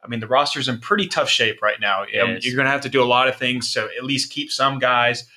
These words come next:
Speaker 1: that are on your roster now, if White wants to even keep those guys. Um, but at the same time, I think this is the kind of outlook that, um,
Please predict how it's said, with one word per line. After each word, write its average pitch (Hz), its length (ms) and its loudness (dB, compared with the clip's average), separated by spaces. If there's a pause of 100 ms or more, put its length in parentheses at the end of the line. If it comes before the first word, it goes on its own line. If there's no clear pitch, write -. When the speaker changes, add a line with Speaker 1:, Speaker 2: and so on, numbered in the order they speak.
(140)
Speaker 1:
that 135 80 -2
are 131 40 2
on 131 140 2
your 120 120 0
roster 120 280 2
now, 117 260 2
if 151 220 0
White 135 320 2
wants 139 260 0
to 143 60 -10
even 135 280 -4
keep 127 280 -4
those 131 220 0
guys. 127 420 2 (380)
Um, 110 360 0
but 127 280 4 (520)
at 156 80 2
the 170 80 -2
same 208 180 2
time, 202 180 2
I 160 80 2
think 196 300 -2
this 160 240 -2
is 165 160 -2
the 135 100 0
kind 143 240 0
of 117 120 2
outlook 139 560 0
that, 117 280 2
um, 113 380 2